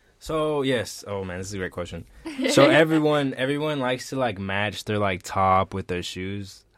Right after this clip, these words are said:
Speaker 1: That is so overrated. Like, quit it.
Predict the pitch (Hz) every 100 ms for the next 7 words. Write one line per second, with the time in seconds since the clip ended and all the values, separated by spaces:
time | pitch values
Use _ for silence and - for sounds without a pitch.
0 | _ - 131 - - 104 95 92 85 87
1 | 95 104 113 _ _ _ _ _ 104 98
2 | 87 - 117 95 87